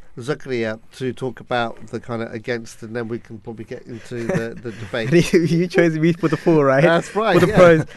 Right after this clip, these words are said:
Speaker 2: So <laughs> I
Speaker 1: That
Speaker 2: just been to New York,
Speaker 1: Yeah.
Speaker 2: and you see the, the biggest shop there is, uh, that's a weed shop just over there. I think, as, as I told you beforehand,
Speaker 1: Yeah.
Speaker 2: that's where you chose me,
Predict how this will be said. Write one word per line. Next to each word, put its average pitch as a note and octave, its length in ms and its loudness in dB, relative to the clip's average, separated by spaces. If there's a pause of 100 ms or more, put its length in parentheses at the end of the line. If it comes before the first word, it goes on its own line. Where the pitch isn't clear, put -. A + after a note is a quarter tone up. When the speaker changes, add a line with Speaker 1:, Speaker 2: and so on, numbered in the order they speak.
(220)
Speaker 2:
So F3 260 2
<laughs> - 840 -4
I F3 120 4
Speaker 1:
That - 20 -2
Speaker 2:
just A#3+ 240 4
been A3+ 200 0
to F#3+ 120 0
New F3 240 2
York, F3 460 2
Speaker 1:
Yeah. C#3 260 -2
Speaker 2:
and E3+ 340 6 (240)
you D#3+ 140 2
see G3+ 360 0
the, E3+ 140 -2 (180)
the E3 140 -6
biggest F3 400 2
shop E3 260 -2
there C#3 380 0
is, C#3 320 -4
uh, C#3+ 240 -2
that's C3+ 200 -4
a C3+ 60 0
weed D#3 280 -2
shop B2+ 240 0 (280)
just D#3 200 4
over C#3 240 0
there. C3 220 0 (200)
I D3+ 60 0
think, E3 380 0
as, D#3 120 2
as D#3 220 0
I E3 80 6
told F3+ 220 0
you D#3+ 80 -4
beforehand, C#3+ 640 -2
Speaker 1:
Yeah. B2 180 -4
Speaker 2:
that's E3 180 -2
where D3+ 80 0
you C#3+ 60 0
chose D3+ 240 0
me, C#3 80 -4